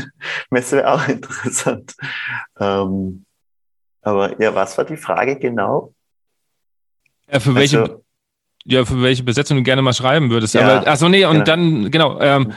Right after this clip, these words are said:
Speaker 2: ob, wenn du für Sinfonieorchester und Chor schreibst, ob das eher so ein, ja, ein konzertantes
Speaker 1: Ah, ja,
Speaker 2: Werk ist oder
Speaker 1: ah, ja. Mhm. Ja, also das darf schon ein konzertantes Werk sein, aber wenn's für den Anfang mal so zwanzig Minuten nur
Speaker 2: Mhm.
Speaker 1: dauert,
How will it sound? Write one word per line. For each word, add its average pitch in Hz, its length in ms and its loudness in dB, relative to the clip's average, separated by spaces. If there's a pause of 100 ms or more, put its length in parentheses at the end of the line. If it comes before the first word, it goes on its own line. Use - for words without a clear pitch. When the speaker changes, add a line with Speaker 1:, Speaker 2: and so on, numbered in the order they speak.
(140)
Speaker 2:
ob, 135 240 -2
wenn 139 180 0
du 151 80 0
für 147 160 0
Sinfonieorchester 143 720 0
und 131 80 -2
Chor 147 280 0
schreibst, 139 720 -2
ob - 160 -4
das 120 160 -4
eher 123 220 2
so 120 80 0
ein, 117 120 0 (200)
ja, 107 180 0
ein 117 80 2
konzertantes 123 500 0
Speaker 1:
Ah, 175 40 4
ja, 165 140 4
Speaker 2:
Werk 160 100 2
ist - 140 -2
oder 131 180 0
Speaker 1:
ah, - 20 0
ja. 113 200 -2 (100)
Mhm. 117 180 -4 (480)
Ja, 104 300 2
also - 200 -2
das 113 220 -10
darf 123 240 0
schon 127 220 -2
ein 127 100 -2
konzertantes 123 840 -6
Werk 117 220 -4
sein, 120 200 -2
aber 110 300 0
wenn's 113 520 -4 (440)
für 110 160 -6
den 120 140 -2
Anfang 117 760 -4
mal 113 240 -2
so 113 140 -6
zwanzig 117 640 -6
Minuten 135 640 -2
nur 131 160 0
Speaker 2:
Mhm. 127 80 -8
Speaker 1:
dauert, 127 640 2